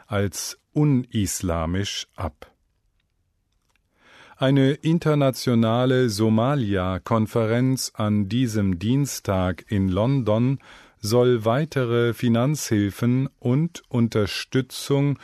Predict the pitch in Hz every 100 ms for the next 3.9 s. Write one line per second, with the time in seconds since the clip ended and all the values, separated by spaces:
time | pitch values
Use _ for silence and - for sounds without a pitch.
0 | - _ - 104 101 98 - - - 113
1 | 104 - - - 107 - 110 - 90 90
2 | 95 92 110 95 82 85 82 - 95 92
3 | 95 110 123 107 92 90 85 82